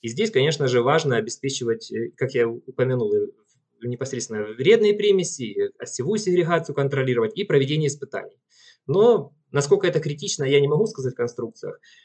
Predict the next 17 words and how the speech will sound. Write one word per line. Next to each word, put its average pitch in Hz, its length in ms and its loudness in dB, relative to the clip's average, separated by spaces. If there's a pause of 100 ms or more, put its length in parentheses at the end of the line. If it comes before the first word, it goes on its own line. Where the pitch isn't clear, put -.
(100)
Но 127 100 2
если 156 260 4
это 151 140 4
будет 147 220 -2
введено, 156 360 2
то 139 200 2
металлургам 139 500 2
придётся 139 340 -2
немножечко 147 440 0
поработать 123 540 2
над 101 120 -4
тем, 160 160 -2
чтобы 135 460 4 (180)
и 170 80 -4
здесь 127 440 -2 (120)
найти 131 300 2
баланс 127 520 2